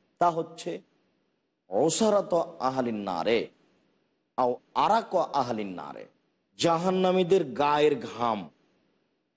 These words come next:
আরাক আহলিন নার, যখন জাহান্নামীরা জাহান্নামে যাবে, তখন তাদের শরীরে ঘাম বের হবে,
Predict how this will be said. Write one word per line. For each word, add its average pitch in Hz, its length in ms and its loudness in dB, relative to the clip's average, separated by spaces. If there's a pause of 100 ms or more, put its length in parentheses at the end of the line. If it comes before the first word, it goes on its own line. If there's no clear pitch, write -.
(160)
আরাক 170 380 2
আহলিন 165 400 4
নার, 147 260 2 (720)
যখন 156 600 0 (500)
জাহান্নামীরা 156 760 2
জাহান্নামে 135 680 0
যাবে, 107 480 0 (1040)
তখন 151 560 2 (580)
তাদের 151 280 2
শরীরে 139 720 2 (500)
ঘাম 156 480 -2
বের 135 200 2
হবে, 78 260 -10